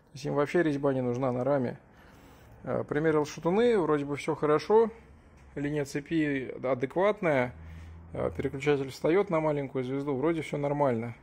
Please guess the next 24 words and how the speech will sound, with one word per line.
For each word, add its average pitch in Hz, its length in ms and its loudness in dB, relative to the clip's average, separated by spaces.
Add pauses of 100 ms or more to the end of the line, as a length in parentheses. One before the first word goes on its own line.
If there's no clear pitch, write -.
Рама, 135 240 -4
правда, 127 240 0
видите, 175 220 -6
насколько 135 420 -6 (800)
побывала 160 720 8 (240)
в 135 80 -6
разразных 139 680 2 (260)
передрягах, 147 680 2
скажем 127 360 -6
так. 131 240 2 (760)
В 151 40 -8
общем, 156 360 -4
завтра 143 580 0 (160)
приедет 147 240 -2
второй 147 220 0
мастер. 196 420 2
Мы 147 140 -6
вместе 147 400 -2
двумя 143 280 -2
ключами, 147 480 2
одному 131 360 -2
неудобно, 147 520 -2
стянем 139 380 -2
каретку 165 500 2